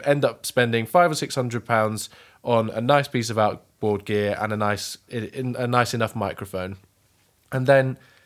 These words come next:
you know, then they've got a fairly decent setup going in, and then there's some great plugins that they can use whilst they're in there. And it's actually become a bit of a marriage as an opposed to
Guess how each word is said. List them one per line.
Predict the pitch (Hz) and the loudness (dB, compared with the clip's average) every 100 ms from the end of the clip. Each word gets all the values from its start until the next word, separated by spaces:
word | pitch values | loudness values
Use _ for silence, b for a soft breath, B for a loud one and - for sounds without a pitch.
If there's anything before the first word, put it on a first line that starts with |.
| b _ _ - | b _ _ -4
you | 170 | 2
know, | 123 | 4
then | 139 165 | 4 4
they've | 160 | 4
got | 156 139 | 4 0
a | |
fairly | - 180 160 | 4 4 4
decent | 151 156 - 143 | 0 -2 -2 -2
setup | 147 135 - 147 | 0 0 -2 0
going | 135 127 131 | 2 2 2
in, | 151 113 | 0 0
and | 117 | 0
then | 131 135 | 0 0
there's | 131 | -2
some | 131 127 | -2 0
great | 139 123 | 2 2
plugins | 151 143 127 117 | 0 0 0 -4
that | 117 | -4
they | 123 | -4
can | - 120 | -4 -4
use | 117 113 104 | -2 -2 0
whilst | 117 110 - | 0 0 -2
they're | 127 | -2
in | 196 165 | -2 -2
there. | 98 85 - b b | -2 -2 -6 b b
And | - 135 143 | 2 2 2
it's | 160 147 | -4 4
actually | 175 - 147 | 4 4 0
become | 135 - 143 | 0 2 0
a | |
bit | 131 139 | 2 0
of | 127 | 2
a | 123 | 0
marriage | 123 156 139 104 95 | 4 6 6 2 -2
as | 113 113 | -6 -4
an | 110 | -4
opposed | 107 123 120 - | -2 0 0 -2
to | - 113 110 104 | -2 -2 -2 -6